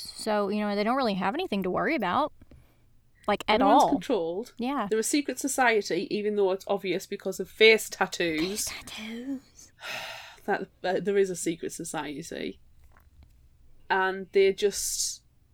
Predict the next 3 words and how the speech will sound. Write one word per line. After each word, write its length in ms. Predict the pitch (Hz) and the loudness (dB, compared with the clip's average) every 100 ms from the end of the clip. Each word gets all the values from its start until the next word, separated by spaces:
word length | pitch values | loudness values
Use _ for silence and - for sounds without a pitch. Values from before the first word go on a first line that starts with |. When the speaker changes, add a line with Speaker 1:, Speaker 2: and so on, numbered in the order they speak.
| _ | _
Speaker 2:
so 840 | - - 240 233 233 233 226 233 - _ _ _ _ _ _ _ _ - | -10 -4 -4 -2 0 0 2 0 -2 _ _ _ _ _ _ _ _ -2
arrogant. 600 | 269 370 440 508 - - _ | -2 0 -2 -4 -8 -12 _
Speaker 1:
Yeah. 400 | 214 196 180 185 | -6 -6 -8 -12